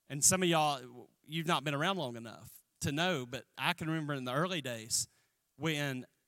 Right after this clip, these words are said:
we had to wait to see what came in on Sunday to see what bills we could pay.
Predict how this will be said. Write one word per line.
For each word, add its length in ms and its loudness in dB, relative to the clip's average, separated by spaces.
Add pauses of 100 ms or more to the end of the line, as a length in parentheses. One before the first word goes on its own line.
(120)
we 220 0
had 180 2
to 80 0
wait 380 0 (480)
to 100 2
see 240 8
what 260 2
came 240 0
in 160 -2
on 180 -2
Sunday 600 0
to 100 0
see 160 4
what 300 0
bills 320 2
we 100 -8
could 160 -14
pay. 280 -8